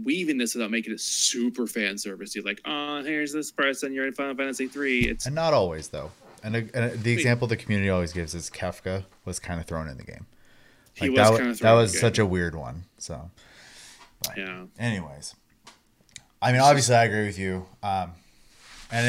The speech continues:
Speaker 2: if people are interested, there is technically level and story skip options if you just wanna experience that. It does
Speaker 1: Mm-hmm.
Speaker 2: cheapen the Storm or Shadowbringers story,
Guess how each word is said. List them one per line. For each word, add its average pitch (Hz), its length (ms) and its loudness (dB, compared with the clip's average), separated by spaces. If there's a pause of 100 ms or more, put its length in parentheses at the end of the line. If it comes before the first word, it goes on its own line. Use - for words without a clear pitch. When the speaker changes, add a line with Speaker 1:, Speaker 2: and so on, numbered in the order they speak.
Speaker 2:
if - 80 -10
people 123 260 -2
are 98 160 4
interested, 95 520 -4
there 104 200 0
is 95 120 -4
technically 95 580 -6
level 90 320 -4
and 90 160 -8
story 95 280 -4
skip 95 380 -6
options 98 440 -4
if - 100 -14
you 85 80 -12
just 87 300 -8
wanna 92 120 -4
experience 92 360 -6
that. 95 320 -6 (100)
It 92 160 -14
does 90 300 -6
Speaker 1:
Mm-hmm. - 100 -16
Speaker 2:
cheapen 90 680 -8
the 90 120 -14
Storm 92 540 -8 (200)
or 87 60 -12
Shadowbringers 90 640 -6
story, 87 360 -8